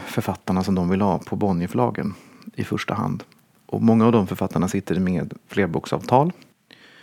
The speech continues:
Och de författare på Bonnierförlagen som säljer mest, de har en gemensam agent. Och det är, eh, Niklas Salomonsson.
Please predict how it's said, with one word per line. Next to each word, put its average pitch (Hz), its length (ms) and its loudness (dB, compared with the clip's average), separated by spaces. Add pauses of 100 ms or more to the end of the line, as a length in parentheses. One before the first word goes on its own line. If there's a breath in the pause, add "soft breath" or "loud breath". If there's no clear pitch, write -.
(640 loud breath)
Och - 300 -2
de 110 260 6
författare 98 520 -2
på - 140 -10
Bonnierförlagen 92 580 0
som - 160 -2
säljer 95 540 -2 (120)
mest, - 560 -2
de 101 240 0
har 90 400 0 (160)
en 92 340 2
gemensam 101 720 0 (120)
agent. - 560 -2 (120)
Och - 80 -2
det 101 140 2
är, - 180 -2 (440)
eh, 90 220 -2
Niklas - 300 -4
Salomonsson. 92 500 -4